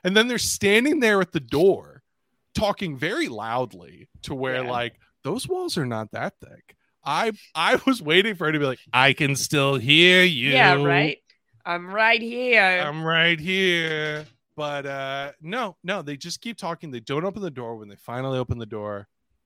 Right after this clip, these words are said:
Speaker 1: Bunny is gone. What's the solution at that point? Go up to the elevator, go up the rooftop so she doesn't come back for us.
Speaker 2: Go somewhere more private. Not your locked door apartment,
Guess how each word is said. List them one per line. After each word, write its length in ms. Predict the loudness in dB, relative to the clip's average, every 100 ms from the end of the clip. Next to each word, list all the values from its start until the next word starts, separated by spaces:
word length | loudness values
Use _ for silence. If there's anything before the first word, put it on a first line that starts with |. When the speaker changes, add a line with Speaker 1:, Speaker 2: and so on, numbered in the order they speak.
| _
Speaker 1:
Bunny 480 | -8 -6 -10 -14 -18 -18
is 340 | -16 -16 -16
gone. 440 | -10 -6 -6 -8 -12 -20 -20 _ _
What's 200 | -2 -2
the 120 | -2
solution 600 | -4 -2 2 2 2 -2 -2
at 80 | 0
that 220 | 0 0
point? 440 | 0 0 0 -2 -6 _ _ _ _ _ _ _ -6
Go 100 | 0
up 180 | 0 2
to 140 | 2
the 180 | 4 2
elevator, 760 | 2 0 0 -2 -2 -4 -6 _ -2
go 160 | -2
up 140 | -2 -2
the 120 | -4
rooftop 840 | -4 -8 -14 -12 -6 -2 -4 -6 _ _ _ _
so 180 | -14 -12
she 140 | -8
doesn't 280 | -6 -8 -8
come 180 | -10 -8
back 220 | -10 -12
for 160 | -18 -20
us. 240 | -18 -16 -6
Speaker 2:
Go 160 | -4 -4
somewhere 640 | -6 -2 -2 -2 -2 -2
more 260 | -2 -4 -6
private. 720 | -6 -4 -2 -2 -4 -6 -8 _ _ _ _ -8
Not 320 | -2 0 0
your 280 | -2 -4 -4
locked 680 | -8 -4 0 0 -2 -18 -12
door 380 | -6 -4 -2 -4
apartment, 720 | -6 -10 -8 -8 -8 -10 -10